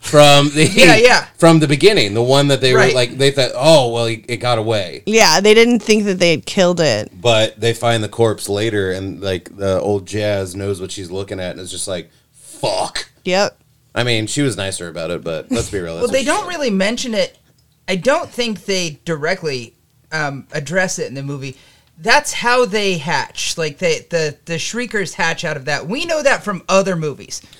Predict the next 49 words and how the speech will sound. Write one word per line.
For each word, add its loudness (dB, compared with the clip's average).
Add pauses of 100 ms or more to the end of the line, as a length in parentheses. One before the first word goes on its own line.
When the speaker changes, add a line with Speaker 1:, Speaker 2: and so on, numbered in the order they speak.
(160)
Speaker 1:
Right. 0 (240)
Speaker 2:
But 2 (760)
Speaker 1:
Oh, 4
no, 2
I, 2 (160)
because 0
I 4
know 0
that, -4
so -4
they -6
definitely -6
talked -2
Speaker 2:
Oh, 2
Speaker 1:
about 2
Speaker 2:
they, 8
Speaker 1:
it 4
in 0
Speaker 2:
so 2
Speaker 1:
the 2
Speaker 2:
they 4
Speaker 1:
movie. 0
Speaker 2:
did. 4
Speaker 1:
Yeah. 2
Speaker 2:
Because -2
I, 4
I 0
must -2
have -6
missed -6
it -14
then. 0
Speaker 1:
No, 4
'cause -2
he 2
said, -2
I -2
think 0
at -2
one -2
point -4
he -2
even -6
says -6
something -8
like, -8
uh, -6
"Oh, 0
there." -4